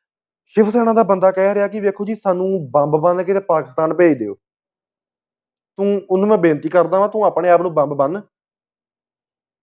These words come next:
ਨਾਲ ਜਿਹੜੀ ਤੇਰੀ ਸ਼ੇਰਨੀ ਜਿਹਨੂੰ ਤੂੰ ਆਹੁੰਦਾ ਵਾ, ਉਹਨੂੰ ਸ਼ੇਰਨੀ ਦੇ ਵੀ ਬੰਬ ਬੰਨ੍ਹ ਇੱਕ ਤੇ ਤੁਰ ਪਓ ਪਾਕਿਸਤਾਨ ਵੱਲ ਨੂੰ।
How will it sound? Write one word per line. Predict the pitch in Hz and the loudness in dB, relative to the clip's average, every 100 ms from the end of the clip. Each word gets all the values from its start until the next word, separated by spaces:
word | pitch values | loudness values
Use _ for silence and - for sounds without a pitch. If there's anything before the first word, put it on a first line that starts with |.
| - | -2
ਨਾਲ | 170 175 | 2 2
ਜਿਹੜੀ | 180 190 | 0 -2
ਤੇਰੀ | 190 190 | 0 -2
ਸ਼ੇਰਨੀ | 190 185 156 147 170 | 0 2 2 2 -2
ਜਿਹਨੂੰ | 175 190 | -2 -4
ਤੂੰ | 185 | -2
ਆਹੁੰਦਾ | 170 156 156 | -2 0 -2
ਵਾ, | 127 - _ _ _ _ _ _ _ _ _ _ _ _ _ _ _ _ | -4 -12 _ _ _ _ _ _ _ _ _ _ _ _ _ _ _ _
ਉਹਨੂੰ | 180 196 | -2 -2
ਸ਼ੇਰਨੀ | 185 170 156 175 | 2 2 2 2
ਦੇ | 190 | 2
ਵੀ | 233 | 2
ਬੰਬ | 196 180 | 0 0
ਬੰਨ੍ਹ | 180 190 190 | -2 -4 -6
ਇੱਕ | 151 | -8
ਤੇ | 156 _ _ - | -12 _ _ -4
ਤੁਰ | 196 196 | 0 2
ਪਓ | 202 | 2
ਪਾਕਿਸਤਾਨ | 196 170 - 139 | 0 0 -2 -10
ਵੱਲ | 123 110 | -10 -14
ਨੂੰ। | 107 | -20